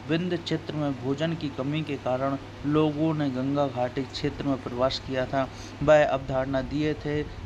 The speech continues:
जीआर शर्मा ने। भारतीय पुरातत्व सर्वेक्षण संस्कृति,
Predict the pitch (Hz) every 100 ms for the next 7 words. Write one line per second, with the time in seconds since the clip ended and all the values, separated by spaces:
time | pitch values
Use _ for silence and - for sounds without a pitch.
0 | - 139 139 180 175 - 131 131 135 -
1 | 131 131 127 135 135 131 - - - 139
2 | 143 - 156 - 147 135 - - 139 -
3 | 131 135 139 - 151 147 - - - 165
4 | 165 - 165 - 180 175 165